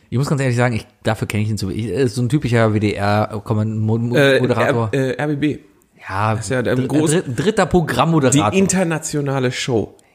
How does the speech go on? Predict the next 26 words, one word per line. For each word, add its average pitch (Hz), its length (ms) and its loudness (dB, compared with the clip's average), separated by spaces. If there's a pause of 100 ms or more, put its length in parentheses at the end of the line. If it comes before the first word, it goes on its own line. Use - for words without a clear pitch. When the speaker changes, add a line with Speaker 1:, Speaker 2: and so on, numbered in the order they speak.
(120)
Speaker 1:
Ja. - 100 -20
Speaker 2:
Kann 139 160 -6
ich 104 160 -10
immer 131 220 -2
noch - 180 -10
her-, - 80 -8
Speaker 1:
Kurt - 160 -6
Speaker 2:
wärmsten 139 300 -2
Speaker 1:
Krömer, 120 60 -2
Speaker 2:
empfehlen. 117 400 -6
Speaker 1:
der, 127 120 2
der 135 160 -2
Kurt 151 260 -2
Krömer 156 220 -2
vom 147 200 -4
W 131 60 0
D 127 160 0
R 131 120 0
ist 127 100 -6
Götz 120 160 -6
Alsmann. 92 360 -10
Speaker 2:
Der 156 80 2
hat 165 60 -2
die 202 60 -6
Kühlschrankkamera 151 840 -2
erfunden. - 460 -10